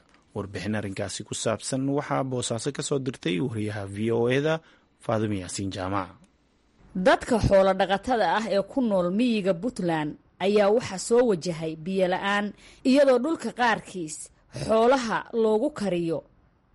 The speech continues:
Speaker 2: guryaha calaf laga soo waariday magaalooyinka. Waxaa gebi ahaanba qalalay berkadihii ay ku kaydsan jireen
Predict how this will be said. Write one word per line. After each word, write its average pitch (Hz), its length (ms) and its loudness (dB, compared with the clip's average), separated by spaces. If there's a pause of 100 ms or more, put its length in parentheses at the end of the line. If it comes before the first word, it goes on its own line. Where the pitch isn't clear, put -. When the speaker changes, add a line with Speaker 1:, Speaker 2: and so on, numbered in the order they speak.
Speaker 2:
guryaha 214 600 0 (420)
calaf 285 300 2
laga 240 200 2
soo 220 320 2
waariday 170 600 -2 (260)
magaalooyinka. 196 880 0 (540)
Waxaa 196 300 -2
gebi 190 280 2
ahaanba 214 420 0
qalalay 165 560 0 (380)
berkadihii 254 640 2
ay 214 120 2
ku - 160 -16
kaydsan 220 480 -2
jireen 180 460 0